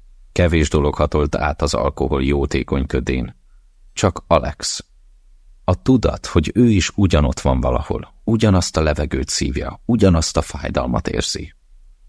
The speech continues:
Ez volt az egyetlen, ami mindig be tudott kúszni a múlt emlékeit könyörületes sötétségbe burkoló felhők között.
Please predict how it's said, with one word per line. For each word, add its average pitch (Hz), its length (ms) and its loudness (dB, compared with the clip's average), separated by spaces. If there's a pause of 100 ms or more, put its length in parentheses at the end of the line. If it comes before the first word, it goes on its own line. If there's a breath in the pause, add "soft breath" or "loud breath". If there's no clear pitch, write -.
(400)
Ez 139 220 2
volt 92 240 2
az 90 120 4
egyetlen, 73 500 2
ami 73 180 2
mindig 80 440 2
be 73 120 2
tudott 71 320 -2
kúszni 73 380 0
a 69 60 -2
múlt 73 300 0
emlékeit 69 600 -2
könyörületes 69 680 0
sötétségbe 69 600 -2
burkoló 69 440 -2
felhők 67 500 -4
között. - 560 -8